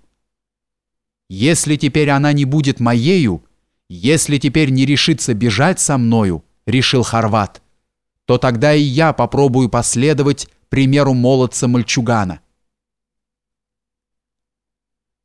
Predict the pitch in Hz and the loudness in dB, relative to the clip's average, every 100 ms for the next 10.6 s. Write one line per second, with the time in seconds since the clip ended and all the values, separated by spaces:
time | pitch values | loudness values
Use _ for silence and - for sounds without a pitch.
0 | _ 123 208 185 - 160 147 147 131 127 | _ -2 0 0 -2 -2 0 0 2 0
1 | 123 - _ _ _ _ 127 151 180 190 | -2 -6 _ _ _ _ 0 2 2 2
2 | 240 247 147 135 113 131 131 127 _ 110 | 2 2 2 0 0 0 0 -4 _ -10
3 | 107 151 180 180 170 _ - 160 156 175 | 0 2 2 0 -4 _ -6 -2 0 0
4 | 156 156 - - 160 151 - 151 151 139 | 2 0 -2 0 2 0 -2 -2 0 0
5 | 156 156 143 135 127 147 131 135 - 139 | 0 0 2 0 2 2 0 0 0 0
6 | - 131 113 123 127 117 101 113 101 - | 0 -4 -2 0 2 0 0 0 0 0
7 | 160 190 - - _ _ _ _ - 131 | 0 0 -2 -16 _ _ _ _ -8 0
8 | 185 202 247 180 131 131 135 143 156 147 | 2 4 4 2 2 2 2 2 0 0
9 | - 151 143 135 135 - 156 143 117 123 | 0 0 0 2 0 0 0 0 0 -2
10 | 123 - 147 156 131 | -2 -2 0 2 2